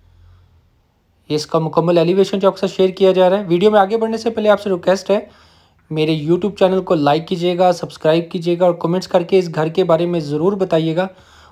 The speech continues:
और दुआ करते हैं जिसकी भी किस्मत में ये घर हो, अल्लाह पाक उनके लिए बाइस रहमत बनाए। ये इसका मुकम्मल एलिवेशन जो आपसे शेयर किया जा रहा है, जिसे बहुत ही खूबसूरत tiles, रॉकवॉल, light के साथ इसको design किया गया है।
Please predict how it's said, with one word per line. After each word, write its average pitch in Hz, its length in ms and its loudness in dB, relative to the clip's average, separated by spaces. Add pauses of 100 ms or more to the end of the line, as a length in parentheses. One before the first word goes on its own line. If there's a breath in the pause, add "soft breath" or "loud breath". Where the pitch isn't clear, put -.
(100)
और 170 100 2
दुआ 160 260 4
करते 202 260 -2
हैं 214 140 2
जिसकी 196 240 -10
भी 202 100 -4
किस्मत 196 420 -6
में 196 80 0
ये 190 120 2
घर 175 240 0
हो, 185 180 -4 (360 soft breath)
अल्लाह 160 200 2
पाक 156 200 0
उनके 160 200 -4
लिए 165 120 0
बाइस 147 320 0
रहमत 180 360 -2
बनाए। 180 360 0 (1160)
ये 160 80 0
इसका 156 240 0
मुकम्मल 165 440 0 (100)
एलिवेशन 190 440 0
जो 185 80 4
आपसे 180 200 0
शेयर 185 220 0
किया 190 180 2
जा 185 100 4
रहा 185 100 4
है, 180 60 0
जिसे 165 240 -8
बहुत 170 520 -4
ही 196 40 -6
खूबसूरत 185 340 -2
tiles, 160 480 2
रॉकवॉल, 156 420 0
light 151 200 0
के - 140 -8
साथ 160 200 0
इसको - 260 -8
design 151 340 -4
किया 156 220 -4
गया 143 160 -6
है। 185 140 -14